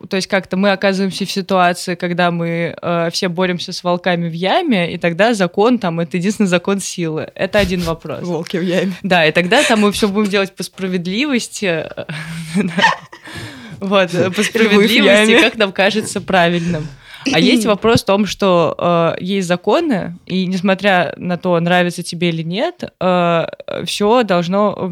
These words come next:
Speaker 1: в, в их рамках выполняться, иначе невозможно.
Speaker 2: Ну так все и должно.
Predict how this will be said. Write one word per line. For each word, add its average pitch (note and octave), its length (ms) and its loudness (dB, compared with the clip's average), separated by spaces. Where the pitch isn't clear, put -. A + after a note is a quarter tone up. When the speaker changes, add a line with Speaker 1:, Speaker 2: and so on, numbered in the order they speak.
Speaker 1:
в, F#3 100 -4
в F3+ 60 -2
их - 120 -6
рамках F#3+ 460 -2
выполняться, F3 720 -2
иначе F3 560 -4
невозможно. E3 800 -2
Speaker 2:
Ну G3 100 -2
так F#3 160 -4
все G3+ 380 2
и G3 120 0
должно. F3+ 480 -2